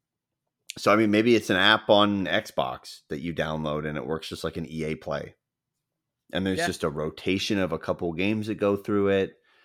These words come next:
Speaker 1: There's a kickback to the developer team. There's, like, ten games in there and it just cycles.
Speaker 2: I mean,
Speaker 1: That's
Speaker 2: that
Speaker 1: the
Speaker 2: is
Speaker 1: only
Speaker 2: an
Speaker 1: way I
Speaker 2: option
Speaker 1: see it
Speaker 2: too.
Speaker 1: working, because I don't even understand in a Telltale way. I guess the only way that you could do it is,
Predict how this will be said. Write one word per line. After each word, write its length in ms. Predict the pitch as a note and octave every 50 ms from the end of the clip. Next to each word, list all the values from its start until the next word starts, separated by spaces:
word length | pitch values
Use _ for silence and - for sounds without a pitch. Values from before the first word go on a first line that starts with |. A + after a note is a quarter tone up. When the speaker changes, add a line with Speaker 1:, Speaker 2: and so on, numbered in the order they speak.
| _ _ _ _
Speaker 1:
There's 200 | - F2 E2+ -
a 60 | - D2+
kickback 680 | - - A2+ G2+ - - - G2 F#2+ F#2 F#2 - - -
to 100 | - F#2
the 140 | E2 E2+
developer 720 | D#2+ - F2 D#2+ G2 G2 G2 G2+ G2 F#2+ - - F#2+ F#2+ F#2
team. 440 | - - G2+ F#2+ F#2 F#2 F#2 F#2 F2
There's, 160 | E2 D#2 D2
like, 160 | D#2+ D#2+ D#2+ _ -
ten 320 | - - G#2+ G#2 G#2+ G#2+
games 380 | F#2+ F#2+ F#2+ F#2+ G2 G2+ F#2+ G#2
in 140 | G2 F#2+
there 160 | F#2+ F#2 F#2 F2+
and 100 | F2 D#2+
it 60 | D2
just 240 | D2+ D#2+ - - -
cycles. 500 | - G#1+ - _ _ _ _ - - _ _ _ _ _ _ _ _ _ _ -
Speaker 2:
I 60 | -
mean, 40 | C#3 D#3 A#2
Speaker 1:
That's 40 | -
Speaker 2:
that 120 | - - -
Speaker 1:
the 40 | -
Speaker 2:
is 80 | B2+
Speaker 1:
only 140 | C#3+ D3 D3+
Speaker 2:
an 80 | D3 C3+
Speaker 1:
way 140 | C3+ C3+ B2+
I 80 | B2
Speaker 2:
option 120 | B2 C#3 C3
Speaker 1:
see 220 | A#2+ C#3+ C3+ B2
it 80 | A#2+ -
Speaker 2:
too. 120 | A2+ F2
Speaker 1:
working, 520 | F2+ G2+ G2+ F#2+ - - D2+ C2 C2 C#2 - _ _ _ _ _ _
because 240 | - G#2+ - A#2 G2+
I 80 | G2+ G#2+
don't 280 | G#2+ G#2+ A2+ A#2+ B2
even 180 | A#2+ A2 A2+ G#2+
understand 600 | G#2+ G#2+ G#2 G2 - - G#2 G2+ G2 F#2 E2+ - -
in 100 | F2+ F2
a 100 | E2 - _ _ _ _ -
Telltale 640 | - - A#2 A#2+ B2 A#2+ - - G#2+ F2+ E2+ E2 D#2+
way. 340 | D#2+ E2 D#2 D2+ D2+ D2+ - _ _ _ _ _ _ _ _ _ _ -
I 60 | F#2+
guess 200 | F2+ A#2+ B2 -
the 120 | - A#2+ F#2+
only 200 | A2 B2+ C3 B2+
way 120 | A#2 A#2+
that 80 | A#2 G#2
you 120 | G#2 G2
could 120 | - - D#2+
do 120 | A#2+ B2+
it 60 | A2+
is, 140 | E2+ D#2 F2+